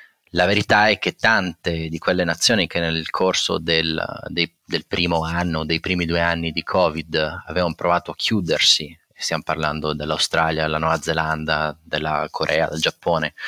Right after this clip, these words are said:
avevano provato a chiudersi per cercare di, di limitare, eh, i, i contagi, a un certo punto si sono rese conto, non solo per questioni sanitarie, ma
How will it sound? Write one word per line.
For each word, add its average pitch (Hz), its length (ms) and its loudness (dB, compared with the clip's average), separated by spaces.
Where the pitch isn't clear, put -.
avevano 87 220 0
provato 92 300 2
a 82 40 -12
chiudersi - 380 0
per - 120 -2
cercare 85 420 0
di, 80 420 -2
di 82 120 -6
limitare, 82 840 -2
eh, 80 500 -4
i, 82 460 -2
i 87 40 -6
contagi, 92 800 -2
a - 60 -4
un 82 100 -2
certo - 260 -2
punto 90 320 -4
si - 100 4
sono 90 180 2
rese 92 240 2
conto, 87 600 0
non 123 400 4
solo 131 280 2
per 117 160 0
questioni 117 340 2
sanitarie, 107 460 4
ma 82 240 2